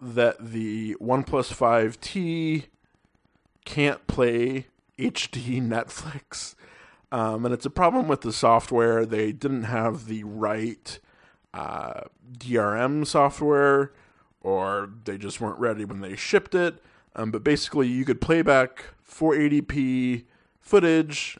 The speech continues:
and that was it. And as anybody who has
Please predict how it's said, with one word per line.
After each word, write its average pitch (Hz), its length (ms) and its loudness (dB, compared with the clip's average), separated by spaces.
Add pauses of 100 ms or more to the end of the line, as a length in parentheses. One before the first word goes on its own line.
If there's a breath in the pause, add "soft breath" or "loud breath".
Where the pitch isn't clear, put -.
(140)
and 113 100 -6
that 110 160 -6
was 101 160 -8
it. 85 240 -12 (260)
And 113 160 -8
as 117 80 -8
anybody 151 440 0
who 120 500 0 (1500 soft breath)
has 110 520 -4